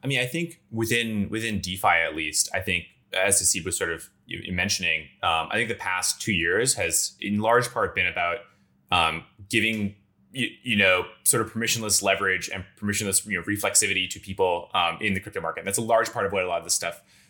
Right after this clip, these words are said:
was used for. And I think, you know, I'm not as, as down on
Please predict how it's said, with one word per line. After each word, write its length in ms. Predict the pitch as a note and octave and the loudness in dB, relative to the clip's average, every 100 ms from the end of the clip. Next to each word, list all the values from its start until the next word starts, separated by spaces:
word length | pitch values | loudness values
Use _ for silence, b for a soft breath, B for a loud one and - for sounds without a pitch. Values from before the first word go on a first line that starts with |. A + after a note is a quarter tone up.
| b | b
was 160 | G2+ F#2+ | 0 2
used 160 | G#2 | 2
for. 220 | - E2 - | 0 0 2
And 120 | G#2 | 0
I 60 | G2+ | 2
think, 260 | C3 - b b _ _ | -2 -4 b b _ _
you 120 | C#3 | 2
know, 160 | A#2+ A2 | 6 6
I'm 180 | A2 C3 | 4 2
not 160 | C#3 | 2
as, 280 | B2 G2+ - | 2 0 0
as 160 | G2+ F2+ | -4 -2
down 400 | - F2 F#2+ G#2 | 0 0 0 -2
on 440 | F2+ F2+ F2 E2+ | -2 -4 -4 -8